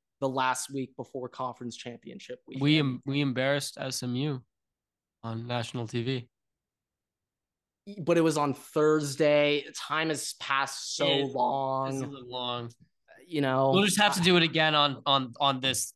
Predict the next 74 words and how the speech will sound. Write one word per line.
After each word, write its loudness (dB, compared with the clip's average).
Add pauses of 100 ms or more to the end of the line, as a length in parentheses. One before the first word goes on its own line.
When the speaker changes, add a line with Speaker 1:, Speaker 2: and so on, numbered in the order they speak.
Speaker 2:
on -6
this -6
Friday. -2
Speaker 1:
Just -4
Speaker 2:
It's -4
Speaker 1:
gotta, 2
Speaker 2:
fine. -4
Speaker 1:
you 0
know, 2
we, 0
we -2
gotta 2
be -2
topical 2
with -10
these -12
posts, -10
Everett. -10
Speaker 2:
Yeah, -2
Speaker 1:
So 2
Speaker 2:
I 2
got 2
Speaker 1:
couldn't 0
Speaker 2:
it. -12
Speaker 1:
throw -4
Speaker 2:
I 2
Speaker 1:
that 2
Speaker 2:
got 6
Speaker 1:
one 6
Speaker 2:
it. 2
Speaker 1:
in -4
there, 0
Speaker 2:
I, 4
it's 0
Speaker 1:
but 6
Speaker 2:
under-, 4
Speaker 1:
yeah. 2
Speaker 2:
I 2
understand. -6
I -4
understand. -8 (240)
Speaker 1:
Uh, 2 (460)
first -2
thing -2
that 2 (200)
I, -2
I 0
wanna -4
start -6
with -12
before -6
I, -6
I -6
wanna -10
talk -10
about -10
U -12
S -
C, -10
Speaker 2:
Oh, 6
oh, 6
you 2
know 4
Speaker 1:
U 2
C 2
L 8
A. 6
Speaker 2:
what? -8
You, 0
you 0
know 4
what 4
you -2
forgot? 0